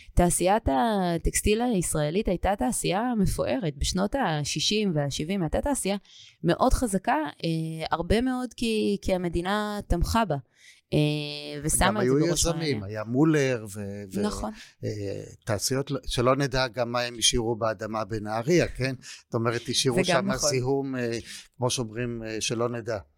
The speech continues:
Speaker 1: זה גם נכון, אבל, אה, אה,
Speaker 2: הכוונות היו טובות.
Speaker 1: הכוונות היו טובות, ו-, וגם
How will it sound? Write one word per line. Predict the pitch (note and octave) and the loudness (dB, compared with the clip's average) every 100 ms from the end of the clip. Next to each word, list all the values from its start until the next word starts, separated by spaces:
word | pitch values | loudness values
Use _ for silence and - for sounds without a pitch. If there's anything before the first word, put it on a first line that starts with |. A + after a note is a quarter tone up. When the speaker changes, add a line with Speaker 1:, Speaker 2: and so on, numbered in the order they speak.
| _ - | _ -4
Speaker 1:
זה | F3+ G#3+ | 4 4
גם | G3 F3+ | 4 0
נכון, | F3 C#3+ C#3+ - - - - | -2 -4 -6 -12 -18 -8 -2
אבל, | F3+ F3 F#3 F#3 | 0 2 0 2
אה, | F#3 F#3 F3+ F3+ F3+ F3+ F3+ F3+ - - F3 F3 F3 | 0 0 -2 -4 -6 -6 -6 -4 -4 -2 -2 -2 -4
אה, | F3 | -2
Speaker 2:
הכוונות | D3 D#3 E3 E3 | 0 0 -2 0
היו | C3+ A#2 | 0 -2
טובות. | A#2 F2 E2 - - E3+ - - | -6 -12 -14 -18 -18 -16 -6 0
Speaker 1:
הכוונות | - F#3 C#4 C#4 F4 | 4 6 4 4 2
היו | F4+ E4+ | 2 -2
טובות, | D4+ C#4+ E4 | 0 0 0
ו-, | B3+ B3 A#3+ A#3 - G#3 | -2 -2 -2 -2 -2 -2
וגם | A3+ A3 G3 B3+ C#4 | -2 -4 0 2 2